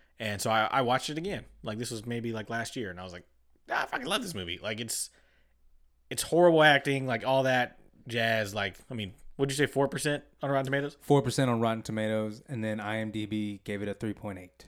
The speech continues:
Speaker 1: Hey.
Speaker 2: Give it a four.
Speaker 1: Just come on, man.
Speaker 2: Come on. It's got Rosario Dawson.
Speaker 1: Yeah.
Speaker 2: Dang, bro.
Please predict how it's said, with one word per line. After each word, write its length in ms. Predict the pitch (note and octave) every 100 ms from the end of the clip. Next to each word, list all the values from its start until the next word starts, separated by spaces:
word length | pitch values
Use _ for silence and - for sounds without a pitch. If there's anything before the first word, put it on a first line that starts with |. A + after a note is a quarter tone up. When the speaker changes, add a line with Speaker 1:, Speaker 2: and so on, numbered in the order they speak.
| _
Speaker 1:
Hey. 500 | C#3+ D#3+ F#2+ D#2 - - - - _
Speaker 2:
Give 120 | E3+
it 60 | C#3
a 60 | G2+
four. 440 | - F#2 F#2 F2 _ _ _ _
Speaker 1:
Just 100 | -
come 120 | - G#2
on, 100 | E2+
man. 140 | A#2+ - _ -
Speaker 2:
Come 100 | B2+
on. 60 | - _ _ _ _ -
It's 100 | -
got 80 | -
Rosario 560 | C#3+ A#2+ A2 A#2 B2+ G#2
Dawson. 760 | G#2 G2+ A2 - C3 B2+ B2+ - -
Speaker 1:
Yeah. 260 | A#2+ E3 A2 - - - _ _ _ - - - _ _ - _ _ - - _ _ _ _ _ _ -
Speaker 2:
Dang, 720 | C#3 C3+ C3 B2+ A2+ G#2+ G2+
bro. 600 | G#2+ A#2 A#2+ B2 A#2+